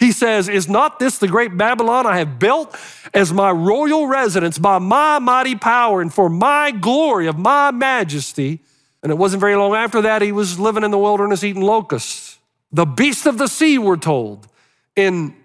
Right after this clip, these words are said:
verse six, opens its mouth to blaspheme God. In other words, to set itself up as the ultimate authority and to slander his name, the name of God, and his dwelling place, and those who live in heaven.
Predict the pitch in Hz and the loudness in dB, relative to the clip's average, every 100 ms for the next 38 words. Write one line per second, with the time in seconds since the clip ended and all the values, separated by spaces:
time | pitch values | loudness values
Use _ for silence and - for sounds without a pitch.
0 | - 151 196 - - 339 285 139 - - | -8 -2 0 0 -2 0 -2 -2 -10 -4
1 | - 277 - 269 202 196 - 254 294 285 | 0 0 0 -2 -2 -4 -2 0 0 0
2 | 220 175 220 277 277 - - 269 277 262 | -4 0 0 2 0 -6 -6 -2 0 0
3 | 220 262 233 170 170 208 220 226 185 - | 2 2 4 2 2 2 2 0 -2 -4
4 | 185 - 277 294 190 269 269 269 269 247 | -4 0 0 0 0 0 4 2 2 0
5 | 196 220 254 254 240 226 240 240 226 180 | 0 0 0 0 0 0 2 2 2 0
6 | 107 - - - - 233 214 - - 254 | -6 -12 -20 -12 -2 0 0 -2 0 2
7 | 277 269 254 247 196 254 262 226 208 220 | 2 0 0 0 0 -2 0 0 0 0
8 | 269 254 208 170 165 196 208 220 170 196 | 0 -2 0 0 0 0 0 0 -2 -2
9 | 254 269 226 180 175 165 160 - _ _ | 0 0 -2 -2 0 2 0 -6 _ _
10 | _ - 196 185 190 - 196 190 180 190 | _ 0 2 4 2 2 2 2 0 -2
11 | 202 151 117 113 | -2 -4 -6 -12